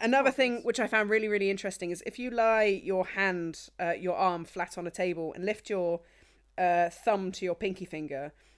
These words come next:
Speaker 1: you'll see, like, between them on your wrist, like, a, a little, it looks like a vein, but it's like a muscle. That's a, a muscle,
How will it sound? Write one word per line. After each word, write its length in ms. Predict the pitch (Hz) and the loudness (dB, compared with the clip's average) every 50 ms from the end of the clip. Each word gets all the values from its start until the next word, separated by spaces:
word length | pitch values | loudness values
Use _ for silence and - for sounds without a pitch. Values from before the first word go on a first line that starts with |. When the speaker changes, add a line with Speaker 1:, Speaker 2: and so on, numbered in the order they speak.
| _ _ | _ _
Speaker 1:
you'll 160 | - 190 190 | -6 -4 -4
see, 500 | 180 - - 202 196 190 185 185 180 175 - | -4 -4 -2 -2 0 0 -2 -2 -4 -4 0
like, 280 | - 185 180 - - - | 2 2 2 2 -2 -10
between 420 | - - - 220 214 202 190 180 | -16 -4 -2 0 0 0 0 -2
them 220 | 170 165 165 156 - - | -2 -4 -6 -8 -6 -6
on 140 | 175 170 | -6 -4
your 120 | 170 170 170 | -2 -4 -2
wrist, 440 | 160 196 180 170 - - - - - | -2 -2 -4 -4 -6 -10 -12 -6 -6
like, 200 | 160 165 - - | -6 -6 -4 -2
a, 380 | 165 165 160 165 165 165 - - - | 0 0 0 0 0 -2 -4 -4 -6
a 60 | 180 | -2
little, 400 | 180 185 - 175 170 170 165 160 _ _ _ _ _ _ _ _ - - _ _ _ _ - - - | 0 0 0 0 -2 -4 -6 -8 _ _ _ _ _ _ _ _ -20 -20 _ _ _ _ -20 -20 -18
it 80 | - 269 | -16 -16
looks 180 | 349 - - | -14 -8 -8
like 140 | 302 269 - | -8 -4 -2
a 60 | 202 | -2
vein, 460 | 170 180 180 160 147 135 147 151 151 156 | 0 2 2 2 2 -2 -6 -10 -8 -8
but 120 | - 170 | -8 -8
it's 100 | 170 - | -6 -6
like 140 | 185 165 - | -8 -6 -6
a 60 | 202 | -6
muscle. 420 | 185 180 185 - - 233 220 214 - _ _ _ _ _ _ _ _ _ _ _ _ - | -6 -6 -6 -4 -4 -6 -6 -6 -10 _ _ _ _ _ _ _ _ _ _ _ _ -4
That's 220 | - 233 226 - | -4 -4 -4 -4
a, 220 | - - - 185 - | -8 -12 -14 -12 -10
a 60 | - 180 | -8 -6
muscle, 360 | 185 180 175 - 185 151 | -6 -6 -6 -8 -10 -10